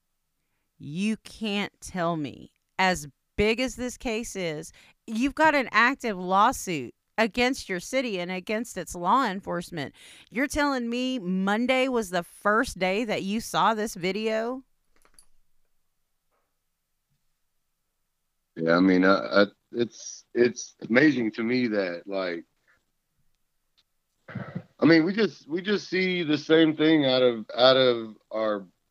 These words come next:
Speaker 2: politicians over and over. Like, we see that they don't really care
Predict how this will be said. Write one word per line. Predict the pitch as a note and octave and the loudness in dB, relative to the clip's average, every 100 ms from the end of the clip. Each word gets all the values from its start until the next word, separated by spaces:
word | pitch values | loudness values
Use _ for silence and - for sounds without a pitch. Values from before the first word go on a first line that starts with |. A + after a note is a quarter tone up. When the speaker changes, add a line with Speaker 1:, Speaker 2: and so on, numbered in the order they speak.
| _ - | _ 4
Speaker 2:
politicians | C3 C#3 C3 - E3 D#3 A2 G#2 G2+ - - - | 6 6 2 4 4 2 -4 -4 -6 -8 -18 -6
over | A2+ C3 B2+ B2 | 0 2 2 0
and | B2 | 2
over. | D#3 D3+ F2+ D#2 | 2 0 -4 -10
Like, | E2 F2+ F2 - _ _ _ _ _ _ _ _ | -8 -8 -8 -12 _ _ _ _ _ _ _ _
we | F#2+ A2+ A#2+ | 0 2 2
see | - C#3+ D3+ | 4 4 4
that | A#2 G2+ | 2 0
they | G#2+ | -2
don't | G2+ G#2+ A2+ F#2+ | 0 0 0 -2
really | F#2+ A2+ A2 F#2 | -2 -2 -2 -6
care | - A2+ A2+ G#2+ G2+ F#2 | -2 2 4 4 2 -2